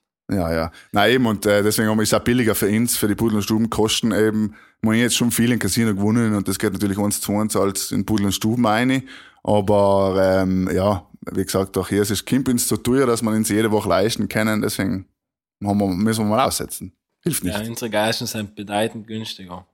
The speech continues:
Speaker 1: Ja, ist es so, ist es so. Ja, mein Michael, was sagst du denn, ähm, tun wir mal ein Lied, ha? Stubenmusik, aufs Neue,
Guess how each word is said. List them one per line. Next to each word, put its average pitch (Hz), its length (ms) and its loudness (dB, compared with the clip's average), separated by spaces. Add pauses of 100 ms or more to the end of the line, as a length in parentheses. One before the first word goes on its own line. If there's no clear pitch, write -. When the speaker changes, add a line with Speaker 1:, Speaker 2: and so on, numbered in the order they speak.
(260)
Speaker 1:
Ja, 107 140 2
ist 113 220 -2
es 90 100 -2
so, 85 160 -2
ist - 280 -2
es - 100 -10
so. - 160 -6 (800)
Ja, 139 180 4 (100)
mein 113 200 4
Michael, 120 240 2
was 104 120 2
sagst 117 260 2
du 127 80 2
denn, 117 80 2
ähm, 104 720 2
tun 120 160 2
wir 117 80 2
mal 104 180 4
ein 98 80 2
Lied, 98 240 2
ha? 98 580 0
Stubenmusik, 127 880 0 (240)
aufs 110 260 0
Neue, 117 520 2